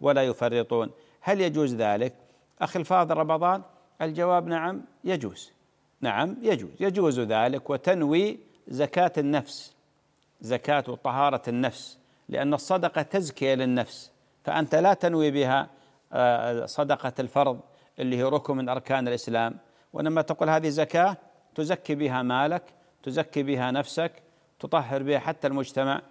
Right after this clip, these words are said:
طيب، بارك الله فيك، لا حرج في ذلك ما دام أنك تعتقد بأن هذا الوكيل أو هذا النائب لو قلت له صدقة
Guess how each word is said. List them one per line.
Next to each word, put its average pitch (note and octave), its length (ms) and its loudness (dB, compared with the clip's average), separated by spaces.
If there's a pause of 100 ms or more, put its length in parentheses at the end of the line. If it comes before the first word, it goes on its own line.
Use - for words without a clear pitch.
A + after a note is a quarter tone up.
(200)
طيب، D3+ 220 4 (420)
بارك D3 340 0
الله A#2+ 160 0
فيك، G#2+ 140 -6
لا E3 100 2
حرج D#3 260 0
في C3+ 140 -6
ذلك C3+ 300 0
ما C#3 140 0
دام C#3 260 2 (360)
أنك C3+ 200 -4
تعتقد B2 680 0 (320)
بأن C3+ 500 -2 (380)
هذا E3 280 2
الوكيل D#3 560 0
أو A2 100 -6
هذا D3+ 220 0
النائب D#3 400 0 (360)
لو C3+ 160 0
قلت E3 260 -2
له E3+ 100 2
صدقة D#3 560 2